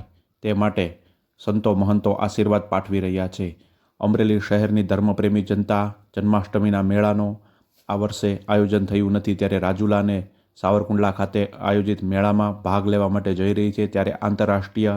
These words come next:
હિન્દુ પરિષદના આ ફ્લોટ આકર્ષણનું કેન્દ્ર બન્યું છે. તેમાં બાળકો સહિત વડીલો અને તમામ વર્ગના લોકો આશીર્વાદ મેળવી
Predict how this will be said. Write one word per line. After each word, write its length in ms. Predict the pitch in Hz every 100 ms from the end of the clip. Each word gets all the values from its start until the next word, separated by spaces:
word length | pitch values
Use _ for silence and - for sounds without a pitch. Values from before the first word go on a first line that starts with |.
| 101
હિન્દુ 240 | 92 101 98
પરિષદના 460 | - 98 101 98
આ 200 | - 98
ફ્લોટ 300 | 98 104 104 - - _ _ -
આકર્ષણનું 540 | 101 107 - 104 101
કેન્દ્ર 320 | 98 101 104
બન્યું 320 | 101 104 107
છે. 120 | 104 107
તેમાં 300 | 101 98 92
બાળકો 400 | 98 101 107 101
સહિત 300 | - 104 101 - _ _ _ _
વડીલો 400 | 95 104 110 110 104 -
અને 260 | - 110 95 - _ _ _ _ -
તમામ 280 | 104 113 107 95 - _ _ _
વર્ગના 300 | 104 104 104
લોકો 320 | 98 101 98 101 - _ _
આશીર્વાદ 420 | 107 101 107 107 92
મેળવી 360 | 101 104 101